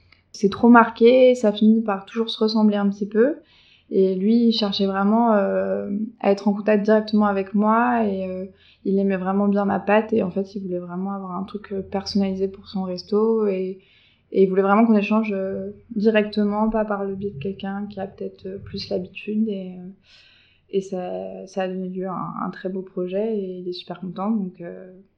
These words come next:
donc voilà, du coup, les, les clients, bah, ça dépend. C'est cinquante cinquante, je pense.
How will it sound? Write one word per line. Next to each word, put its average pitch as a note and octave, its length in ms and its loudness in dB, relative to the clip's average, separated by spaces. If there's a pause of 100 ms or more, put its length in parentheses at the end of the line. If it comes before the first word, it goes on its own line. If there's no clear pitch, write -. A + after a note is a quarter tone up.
(240)
donc G#3+ 220 6
voilà, G#3 300 8
du A3+ 180 -2
coup, A#3 140 -4
les, G#3+ 280 6
les G#3 140 4
clients, A3 260 0
bah, F#3+ 140 4
ça G#3 160 0
dépend. G#3 400 0 (640)
C'est - 280 -2
cinquante G3 340 -4
cinquante, - 260 -18
je - 80 -20
pense. - 360 -20